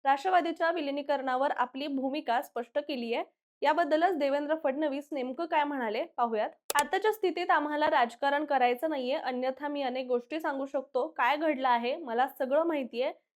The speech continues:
मी सगळ्या गोष्टींचा साक्षीदार आहे. तुम्हालाही सगळ्यांना माहीत आहे की अजितदादा आणि माझे जे संबंध होते,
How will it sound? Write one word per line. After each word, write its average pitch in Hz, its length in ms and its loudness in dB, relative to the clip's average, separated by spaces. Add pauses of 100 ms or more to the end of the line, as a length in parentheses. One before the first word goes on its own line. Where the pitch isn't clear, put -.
मी 339 100 -2
सगळ्या 339 260 2
गोष्टींचा 320 500 -2
साक्षीदार 277 480 -2
आहे. 247 260 0
तुम्हालाही 294 520 -2
सगळ्यांना 254 460 -4
माहीत 240 320 -4
आहे 226 220 0
की 262 160 -6
अजितदादा 240 520 -2
आणि 233 180 -2
माझे 240 380 -2
जे 277 200 -4
संबंध 262 400 -4
होते, 254 340 -2